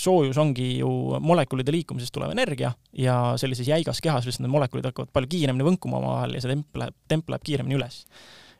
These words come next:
Et, äh, tal on täiesti, noh, meil on täiesti praktiline näide ka rajal sellest, et, äh,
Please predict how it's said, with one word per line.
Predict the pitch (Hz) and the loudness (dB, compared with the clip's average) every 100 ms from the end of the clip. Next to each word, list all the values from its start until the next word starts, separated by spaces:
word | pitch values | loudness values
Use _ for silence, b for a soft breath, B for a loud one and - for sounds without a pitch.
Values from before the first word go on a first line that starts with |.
| - | -8
Et, | 135 _ - | -8 _ -6
äh, | 156 - | -4 0
tal | 156 151 | 2 4
on | 143 | 4
täiesti, | 156 - - 135 | 2 2 -2 -2
noh, | 135 | 0
meil | 123 143 | 2 2
on | 135 | 2
täiesti | 139 - | 0 -2
praktiline | 127 180 - 123 131 | 0 0 0 -2 0
näide | 156 170 131 | 0 0 2
ka | |
rajal | 165 214 135 | 4 4 2
sellest, | 131 131 - _ _ | 0 -4 -6 _ _
et, | 127 127 _ _ 131 | -4 -4 _ _ -2
äh, | 127 131 | 0 -2